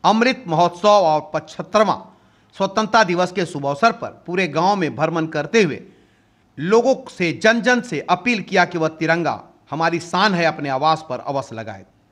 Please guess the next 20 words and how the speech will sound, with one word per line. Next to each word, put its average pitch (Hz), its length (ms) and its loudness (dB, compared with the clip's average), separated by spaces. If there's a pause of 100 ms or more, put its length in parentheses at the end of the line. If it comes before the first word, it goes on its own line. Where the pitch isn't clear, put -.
(140)
ताकि 226 280 2
उन्हें 226 260 0
श्रद्धांजलि 180 560 -2
मिल 196 160 0
सके 131 320 -8 (1000)
जिन्होंने 214 340 2
हमारे 175 340 4
देश 165 320 -2
को 143 140 -8
आज़ाद 135 380 -2
कराया 117 260 -8
था, - 240 -20 (1040)
वह 156 340 2 (240)
देश 190 240 0
की 165 140 -6
आज़ादी 139 380 -2
में 113 180 -10
बलिदान 143 420 -4
दिया 113 200 -10
था। - 220 -20